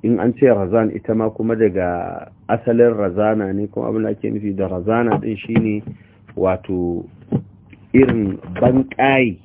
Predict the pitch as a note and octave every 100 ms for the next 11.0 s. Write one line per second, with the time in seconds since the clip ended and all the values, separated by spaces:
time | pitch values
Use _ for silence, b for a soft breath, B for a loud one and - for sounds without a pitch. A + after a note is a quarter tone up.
0 | _ - A2 C3 D3 D3+ B2+ G#2+ G#2+ A2+
1 | - - G#2 - A2+ G#2 G#2 G2+ G2 G2+
2 | A2 G2+ G2+ F#2+ G2 G2 - A2 G2+ F#2+
3 | G#2 G#2 - - - - - b b _
4 | F#2 F2 G#2+ G2 F#2 F#2 F#2 - G2+ A2+
5 | B2+ b b - - F#2+ F#2 E2+ - -
6 | - F#2+ F#2+ F2 F2+ F2+ E2+ - E2+ E2
7 | D#2 F#2+ A#2 A2 G#2+ - B B - A#2
8 | A#2+ A2 A2 A2+ A2+ A2+ A2+ A2+ A2 -
9 | G2 - - G#2+ G#2+ - F2+ E2+ - -
10 | A2+ G2+ - G2+ G2+ F2 G#2 G#2 G2